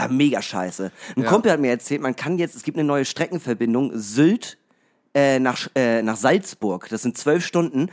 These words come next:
Speaker 2: Ja.
Speaker 1: und man kann nur Abteile mieten. Und die kosten immer vierhundert Euro, aber da hast du irgendwie sechs Sitzplätze.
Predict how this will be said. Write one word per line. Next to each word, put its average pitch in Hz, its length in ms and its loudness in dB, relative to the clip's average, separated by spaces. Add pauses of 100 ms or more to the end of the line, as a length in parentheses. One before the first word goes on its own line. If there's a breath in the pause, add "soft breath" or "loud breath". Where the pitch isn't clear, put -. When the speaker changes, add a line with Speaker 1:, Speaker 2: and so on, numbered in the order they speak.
Speaker 2:
Ja. 120 140 -6
Speaker 1:
und 135 60 4
man 139 180 4
kann 180 280 2
nur 170 180 2
Abteile 160 540 -2
mieten. 98 420 -6 (360 soft breath)
Und 123 140 -2
die 127 80 -2
kosten 151 340 0
immer 170 260 2
vierhundert 156 400 0
Euro, 165 260 2
aber 143 80 2
da 135 80 2
hast 139 160 -4
du 156 40 0
irgendwie 135 200 -2
sechs 143 260 -2
Sitzplätze. - 640 -6